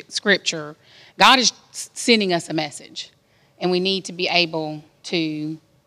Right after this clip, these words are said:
receive that message the right way. And he does it through his word and through stories in the Bible. And so we wanna look at some of the design patterns that, um, should tell us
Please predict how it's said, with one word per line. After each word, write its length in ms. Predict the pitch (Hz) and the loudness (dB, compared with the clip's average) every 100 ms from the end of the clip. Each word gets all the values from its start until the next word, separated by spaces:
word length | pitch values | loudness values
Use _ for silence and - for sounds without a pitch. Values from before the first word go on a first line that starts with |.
| _ _ _ _ _ _ _ | _ _ _ _ _ _ _
receive 460 | 170 - 285 214 151 | -4 -2 -2 -4 -8
that 180 | 160 165 | -10 -10
message 380 | 156 - 147 | -12 -16 -18
the 80 | - | -12
right 220 | 160 156 | -8 -6
way. 260 | 156 151 139 | -4 -6 -6
And 100 | 160 | -6
he 120 | 202 | -2
does 260 | 185 220 233 | 4 4 4
it 140 | 202 | -2
through 100 | 190 | -4
his 240 | 185 233 - | -4 -6 -4
word 380 | 170 151 160 175 - - - | -6 -4 -8 -12 -20 -20 -2
and 220 | 175 170 | 0 0
through 280 | 185 185 180 | -2 -2 -2
stories 600 | - - 208 185 165 156 | -4 -2 -2 -2 -6 -10
in 140 | 170 | -10
the 80 | 170 | -8
Bible. 420 | 156 143 - - _ _ _ _ _ _ | -6 -8 -12 -20 _ _ _ _ _ _
And 100 | 175 | -6
so 220 | - 190 | -2 -2
we 100 | 185 | -2
wanna 220 | 196 226 | -4 -6
look 400 | 214 202 233 226 - | -6 -4 -4 -4 -8
at 260 | 180 175 | -8 -8
some 180 | - 196 | -6 -4
of 80 | 180 | -2
the 80 | 170 | -4
design 460 | 165 170 190 196 | -4 0 0 0
patterns 640 | 190 175 156 151 156 156 - | -2 -2 -2 -4 -8 -10 -4
that, 580 | 165 160 156 160 - - _ _ _ _ _ _ _ | -2 0 -2 -6 -12 -20 _ _ _ _ _ _ _
um, 420 | 175 165 156 156 151 | -4 -4 -6 -10 -8
should 260 | - 208 175 | -2 -2 -2
tell 320 | - 226 208 | -2 0 0
us 540 | 175 160 151 - - | -2 -4 -6 -8 -10